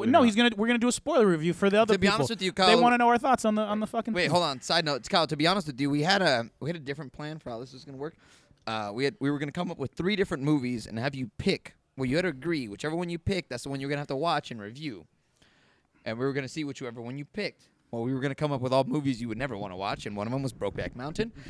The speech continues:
Speaker 3: And we figured
Speaker 1: <laughs>
Speaker 3: we were really gonna, like, we were gonna practice
Speaker 2: I
Speaker 3: that
Speaker 2: wouldn't, <laughs> hey,
Speaker 3: and
Speaker 2: hey,
Speaker 3: sell
Speaker 2: I have a pretty
Speaker 3: that
Speaker 2: good idea
Speaker 3: thing,
Speaker 2: what
Speaker 3: dude.
Speaker 2: scene you guys would have reenacted. <laughs> You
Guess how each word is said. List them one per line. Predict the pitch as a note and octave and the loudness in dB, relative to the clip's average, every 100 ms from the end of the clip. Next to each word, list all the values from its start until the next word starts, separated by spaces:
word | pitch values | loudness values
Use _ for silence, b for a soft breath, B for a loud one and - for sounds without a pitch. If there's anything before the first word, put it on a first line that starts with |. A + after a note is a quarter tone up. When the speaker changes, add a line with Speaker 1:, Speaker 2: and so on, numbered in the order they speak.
| B | B
Speaker 3:
And | D#3 | -8
we | F3 | -6
figured | D3 F3 E3 - - - | 0 4 4 4 0 -4
Speaker 1:
<laughs> | G3 - G#3+ | -2 2 4
Speaker 3:
we | F3+ A#3 | 6 6
were | C4+ B3 | 6 6
really | F#3 F#3+ G3 | 8 8 6
gonna, | F#3+ F#3 F3+ | 4 2 4
like, | D#3+ | 4
we | D3+ | 4
were | F#3 | 2
gonna | G3+ G3 | 2 -2
practice | - D3 D#3 E3+ F3+ | 4 4 4 4 4
Speaker 2:
I | |
Speaker 3:
that | F#3+ B2 - A3 G#3+ | 6 6 4 2 6
Speaker 2:
wouldn't, | A3+ F3 | 8 8
<laughs> | |
hey, | D#3+ | 6
Speaker 3:
and | E3 | 4
Speaker 2:
hey, | - G#3+ A3+ G3+ | 4 10 10 10
Speaker 3:
sell | G3+ G3 F#3+ F#3+ | 8 8 10 12
Speaker 2:
I | A3 | 12
have | F3 | 12
a | E3+ D#3+ | 12 10
pretty | - | 10
Speaker 3:
that | D3 A3 | 8 8
Speaker 2:
good | G#3 | 8
idea | G3+ D#3+ G#3+ | 8 10 10
Speaker 3:
thing, | F#3+ | 10
Speaker 2:
what | G3 | 8
Speaker 3:
dude. | - | 4
Speaker 2:
scene | G#3+ G3+ | 2 2
you | F#3 | 6
guys | E3+ D#3 | 6 8
would | D#3+ | 6
have | D#3 | 6
reenacted. | D#3+ D#3+ E3+ - G3+ G#3 | 4 6 6 8 8 10
<laughs> | A3 F#3+ G3+ F3+ | 6 2 0 -2
You | F#3 | -8